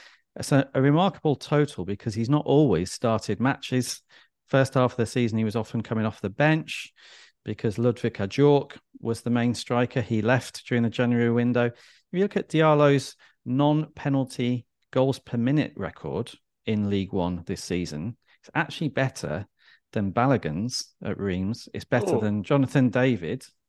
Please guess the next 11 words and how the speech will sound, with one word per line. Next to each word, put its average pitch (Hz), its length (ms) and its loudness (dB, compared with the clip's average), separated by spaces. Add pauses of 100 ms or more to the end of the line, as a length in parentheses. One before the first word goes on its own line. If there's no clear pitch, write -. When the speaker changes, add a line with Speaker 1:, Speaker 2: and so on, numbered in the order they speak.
(160)
Speaker 1:
at 113 160 -2
Lille, 104 300 2
and 104 120 -4
it's 107 100 -4
better 113 280 -4
than 110 120 -2
Alexandre 110 520 -2
Lacazette 107 680 -2 (520)
at 113 160 0
Lyon. 113 340 2
So 123 320 0